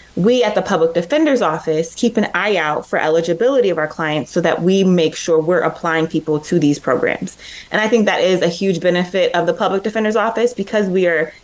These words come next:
intimately familiar with the office, with the, with the different programs. We are able to be thinking about them constantly. We have special measures in our office to make sure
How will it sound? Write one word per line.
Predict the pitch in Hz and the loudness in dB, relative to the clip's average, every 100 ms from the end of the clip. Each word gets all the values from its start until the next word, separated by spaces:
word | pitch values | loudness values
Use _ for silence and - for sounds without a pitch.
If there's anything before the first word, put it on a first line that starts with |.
| - | -2
intimately | 208 208 202 - 190 | -2 2 0 2 0
familiar | 190 160 160 180 208 | 2 2 4 2 2
with | 233 240 | 2 2
the | 247 | 2
office, | 220 233 269 269 262 - _ _ | 0 0 0 0 -2 -16 _ _
with | 202 202 | -2 2
the, | 175 | 2
with | 170 190 | 2 0
the | 185 | 0
different | 190 196 | 0 -2
programs. | - 190 220 220 226 240 - _ - _ _ - | 0 0 2 0 0 -2 -4 _ -20 _ _ 0
We | 214 208 | 2 2
are | 196 | 2
able | 185 180 175 175 | 2 2 2 0
to | 175 196 180 165 | -2 0 2 2
be | 160 175 | 0 -2
thinking | 170 294 254 | 2 2 4
about | 240 202 202 | 2 0 -2
them | 190 | -4
constantly. | 202 180 180 170 165 | -2 -2 0 0 2
We | 160 | 0
have | 170 175 | 0 -4
special | - 170 170 170 165 160 - _ _ - | 0 -2 0 2 2 0 -6 _ _ -4
measures | 180 175 180 170 170 | 0 0 2 2 2
in | 170 | 0
our | 175 151 | 0 0
office | 156 156 160 | -2 -2 -2
to | 175 | 0
make | 156 147 | -2 -4
sure | - 160 156 143 147 | 0 2 2 2 -2